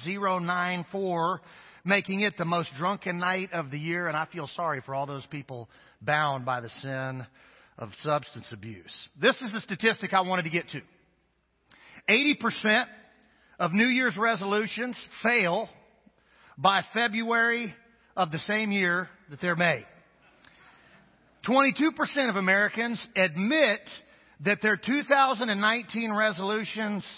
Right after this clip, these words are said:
were the exact same as the resolutions they had for two thousand and eighteen. All right, so here's what that last fact tells us. That people all across the United States of America really genuinely do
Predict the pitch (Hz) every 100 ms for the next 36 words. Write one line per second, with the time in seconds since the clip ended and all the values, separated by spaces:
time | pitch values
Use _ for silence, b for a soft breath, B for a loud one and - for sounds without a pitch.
0 | - b b b 156 180 170 175 131 185
1 | 214 202 - 220 226 190 170 165 165 156
2 | - B B B 165 151 160 180 180 170
3 | 185 170 165 143 160 160 151 147 165 160
4 | 156 139 147 147 156 156 127 - - -
5 | - - - _ _ _ _ _ b b
6 | b b b b - 220 202 247 311 262
7 | 269 240 233 247 226 - 226 214 180 -
8 | 202 180 110 - - - - _ _ _
9 | _ _ _ _ _ b b b b b
10 | 202 - 277 226 240 214 233 269 - 240
11 | 240 - 208 202 202 202 185 202 196 -
12 | 156 160 175 175 - 147 165 202 202 143
13 | 135 190 190 175 156 151 131 147 170 135
14 | 127